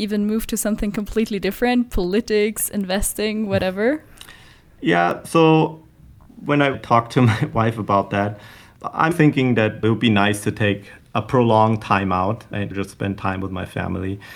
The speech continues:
Speaker 2: My wife tells me that's gonna last for two weeks, and, you know, then it's <laughs> gonna itch me again to start <laughs> something. So I guess time will tell. But it's hard to imagine that I would not found another company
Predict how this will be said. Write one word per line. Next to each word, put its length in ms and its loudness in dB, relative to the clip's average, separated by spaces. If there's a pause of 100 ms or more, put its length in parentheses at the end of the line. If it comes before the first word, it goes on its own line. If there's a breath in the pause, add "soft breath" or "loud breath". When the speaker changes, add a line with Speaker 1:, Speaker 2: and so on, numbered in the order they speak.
(360 loud breath)
Speaker 2:
My 160 0
wife 280 2
tells 240 2
me 160 -2
that's 340 -6
gonna 280 -4
last 340 0
for 120 -6
two 200 -4
weeks, 440 -4
and, 320 -6
you 80 -4
know, 140 -6
then 200 -6
it's 140 -8
<laughs> 80 -2
gonna 280 6
itch 260 -2
me 100 0
again 360 4
to 180 4
start 420 2
<laughs> 120 -2
something. 340 -2
So 260 -4 (480 loud breath)
I 100 -2
guess 220 2
time 240 2
will 120 4
tell. 240 2
But 240 0 (120)
it's 140 0
hard 240 4
to 60 4
imagine 480 2
that 240 0
I 60 2
would 180 -2
not 380 2
found 280 0
another 280 -2
company 560 -6